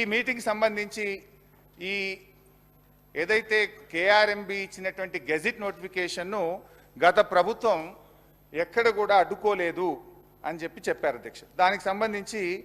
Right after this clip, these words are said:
చాలా స్పష్టంగా రెండు మూడు చోట్ల కూడా మనం చెప్పడం జరిగింది అధ్యక్ష, అది వినిపిస్తాను నేను. ఒకటి, కేఆర్ఎంబీ మీటింగ్ నంబర్ సెవెంటీన్, కేఆర్ఎంబీ సెవెంటీన్త్ మీటింగ్లో చాలా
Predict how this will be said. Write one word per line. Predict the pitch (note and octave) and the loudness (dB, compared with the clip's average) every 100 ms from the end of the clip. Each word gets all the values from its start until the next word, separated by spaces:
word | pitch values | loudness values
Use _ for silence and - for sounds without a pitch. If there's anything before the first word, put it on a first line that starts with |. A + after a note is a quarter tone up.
| - - _ - | -16 -20 _ 0
చాలా | E3+ F#3+ G#3 - | 4 6 6 4
స్పష్టంగా | F3+ - A3 G#3+ G3 F3+ - - - - - D3+ | -2 0 0 4 4 4 -2 -18 -20 -20 -6 -2
రెండు | F#3+ A3 | 0 0
మూడు | G#3+ G#3+ | 0 0
చోట్ల | F#3+ G3 F3 | -2 0 -2
కూడా | F#3+ G3+ | -2 -2
మనం | E3+ E3 D3 - - | 0 -2 -4 -12 -6
చెప్పడం | D#3+ F3+ F3+ D#3 | -4 -2 -2 -2
జరిగింది | D3+ D3+ C#3+ | -4 -4 -6
అధ్యక్ష, | C#3+ C#3+ A#3 B3+ D#3+ | -6 -8 -10 -6 -6
అది | D3 C#3+ | -6 -8
వినిపిస్తాను | D#3 D3+ - A2 G2 | -10 -10 -8 -10 -12
నేను. | - _ _ _ - _ D#3 | -20 _ _ _ -20 _ -2
ఒకటి, | G3 A3 G#3+ F#3+ | 0 -2 -2 4
కేఆర్ఎంబీ | G#3+ A3+ A3 A3 G#3+ G#3 G3+ - - - _ - D3 | 8 10 10 6 2 2 0 -8 -20 -20 _ -8 -4
మీటింగ్ | F#3 G#3+ G3+ | -4 -2 -2
నంబర్ | F#3+ F#3+ - | 0 0 2
సెవెంటీన్, | F3+ G3+ G3+ F#3 A#2+ - - - | 2 2 0 -2 -2 -12 -20 -2
కేఆర్ఎంబీ | F3+ G3 G#3 G3 F#3+ F3 | 4 6 4 0 -2 -2
సెవెంటీన్త్ | F3+ G3+ A3 G#3 F3+ | -2 -2 -6 -8 -10
మీటింగ్లో | F#3 G3 G3+ E3+ E3 F#3 - - _ _ _ _ _ _ _ _ _ _ _ _ _ _ _ - | -10 -8 -2 0 0 -4 -14 -20 _ _ _ _ _ _ _ _ _ _ _ _ _ _ _ -2
చాలా | E3 F#3 | 4 4